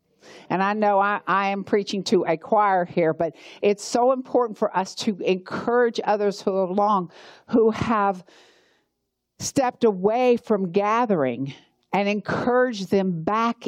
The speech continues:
in to fellowship in somewhere, somehow in body life. And I would say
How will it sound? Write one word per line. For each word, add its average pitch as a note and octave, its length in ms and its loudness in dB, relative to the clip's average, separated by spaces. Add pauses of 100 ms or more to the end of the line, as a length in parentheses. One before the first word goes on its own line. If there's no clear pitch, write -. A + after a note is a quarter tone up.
in F3+ 640 2 (480)
to G#3 320 2
fellowship A#3 1040 0
in G3 180 0
somewhere, F#3 960 0
somehow G#3 920 0 (120)
in G3 180 0
body G#3 400 0
life. E3+ 340 2 (480)
And G3+ 280 0 (100)
I A3 160 2
would A3 240 2
say A3+ 640 2